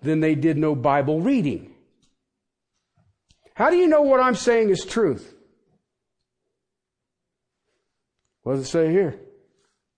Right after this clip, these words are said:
Listen, if you're really honest with yourself, I have a granddaughter and I have a grandson. <laughs> And they're a torment to their parents, and I think that's a blessing.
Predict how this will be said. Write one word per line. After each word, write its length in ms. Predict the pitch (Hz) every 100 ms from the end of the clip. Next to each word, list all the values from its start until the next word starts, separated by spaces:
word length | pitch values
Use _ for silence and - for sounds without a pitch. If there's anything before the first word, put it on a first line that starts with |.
| _ _ _ _ _ _ _ _ _ _ _ _ _ _ _ _ _ _ _ _ _ _ _ _ _ _ _ _ -
Listen, 440 | 185 - 139 98 - _ _ - -
if 140 | 180
you're 200 | 262 294
really 220 | 226 214 175
honest 280 | 160 165
with 140 | 160 127
yourself, 400 | 127 - 123 110 - _ _ _ _ -
I 140 | 151
have 240 | 147 143 127
a 60 |
granddaughter 680 | 117 156 170 160 156 156 151
and 160 | 139
I 60 | 127
have 360 | 135 131 127 -
a 140 | 120
grandson. 600 | 117 139 131 123 123 101 98 - _ _ _ _ _ _ _ _ _ _ _ _ _ _
<laughs> 260 | 143 131 123 - _ -
And 120 | 123
they're 120 | 131
a 60 | 120
torment 440 | - 180 170 147
to 100 | 143
their 120 | 135 123
parents, 480 | - 147 143 110
and 100 | 120
I 60 | 127
think 200 | 127 117
that's 220 | 117 117
a 60 | 101
blessing. 540 | 78 110 120 - 87